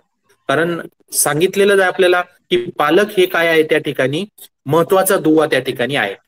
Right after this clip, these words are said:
म्हणून पालकांचं प्रबोधन होणं हे अतिशय गरजेचं आहे. अशा पद्धतीनं आमचे शिक्षकांच्या साह्यानं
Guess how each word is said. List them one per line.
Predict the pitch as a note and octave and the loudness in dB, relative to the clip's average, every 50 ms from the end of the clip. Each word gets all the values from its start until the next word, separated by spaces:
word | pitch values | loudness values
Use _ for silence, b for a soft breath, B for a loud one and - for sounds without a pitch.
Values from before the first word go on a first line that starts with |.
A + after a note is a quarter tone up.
| _ - | _ -4
म्हणून | C3 D3+ E3+ G#3+ G#3 G#3 | -2 0 0 0 0 -2
पालकांचं | - D3 D3 D#3 F#3 F#3 - G3+ G3 F#3+ G#3+ G3 | -2 -2 0 0 0 2 0 -2 -2 0 -2 -2
प्रबोधन | - - F3+ E3 - E3+ F3 F3 E3+ | 0 -2 -2 -2 -2 -2 0 0 0
होणं | D#3+ C3+ C3+ C#3+ D#3+ | -2 -2 -2 -4 -4
हे | D3+ C#3+ | -2 -2
अतिशय | C#3+ C3+ D3 - C#3 C3 - C#3+ | -2 -4 -4 -6 -8 -6 -4 -2
गरजेचं | B2+ B2 A#2+ A#2 G#2+ A2+ G#2+ - - D3+ G#3 - _ _ _ - | -2 -2 -2 -4 -4 -6 -8 -4 -4 -4 -4 -6 _ _ _ -6
आहे. | A#2 A#2 G#2+ G2+ - _ _ _ _ b b b b b b b b _ - | -6 -4 -4 -6 -8 _ _ _ _ b b b b b b b b _ -6
अशा | - - - - A#3 | -4 -2 2 2 2
पद्धतीनं | A3+ A3 A3 G3+ G#3 G3+ F3+ - F3+ E3 D#3+ C#3 A#2 G#2+ - _ _ _ _ _ _ _ | 2 2 0 2 2 0 0 0 0 0 0 0 -2 -4 -6 _ _ _ _ _ _ _
आमचे | - B2+ D3 D#3 D3+ - F#3+ | -4 -4 -4 -2 0 0 0
शिक्षकांच्या | F#3+ - F#3+ F3 - - G3+ G3 G3+ G3 - _ _ _ _ _ _ _ _ - E3 E3 E3+ E3+ - G3+ G#3 | 0 0 -2 -2 0 0 0 0 0 -2 -6 _ _ _ _ _ _ _ _ -4 -4 -2 -2 -2 0 0 0
साह्यानं | F#3+ - E3+ C#3+ C#3+ D3 C#3+ C#3 C#3+ D3 | 0 0 0 0 0 0 0 0 0 -2